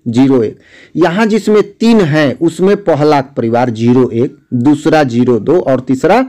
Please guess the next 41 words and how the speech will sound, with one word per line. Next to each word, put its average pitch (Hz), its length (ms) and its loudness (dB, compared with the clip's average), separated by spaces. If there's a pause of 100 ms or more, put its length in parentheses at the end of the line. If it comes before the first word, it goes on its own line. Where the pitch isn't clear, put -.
(300)
ज़ीरो 123 360 2
तीन, 151 340 0 (480)
ठीक 175 200 0
है। 208 120 0 (260)
और 170 260 0
फिर 220 200 2
जो 185 360 2 (440)
यहाँ 160 320 0 (260)
एक 185 220 2
एक - 240 -2 (220)
परिवार 165 340 2
की 170 100 -4
जहाँ 156 220 0
संख्या 143 340 0
है 117 60 0
तो 120 140 -2
ज़ीरो 143 340 2
एक, 196 220 0
ज़ीरो 120 300 2
एक, - 180 -6
यहाँ 147 300 0
देखिए 151 240 2
फिर 214 300 -2 (100)
तीन 220 280 2
है, 98 260 -4 (540)
तीन 196 180 4
है 208 220 0 (300)
तो 135 100 0
ज़ीरो 135 380 2
एक, 143 260 -2 (180)
ज़ीरो 127 340 2
दो, 175 200 0 (180)
ज़ीरो 113 300 0
तीन। 98 340 -8 (300)
और 139 140 2
यहाँ 151 360 -2 (160)
सभी 156 400 0
लोगों 151 240 2
से 131 140 -2
मैं 110 140 0
हस्ताक्षर 113 480 -6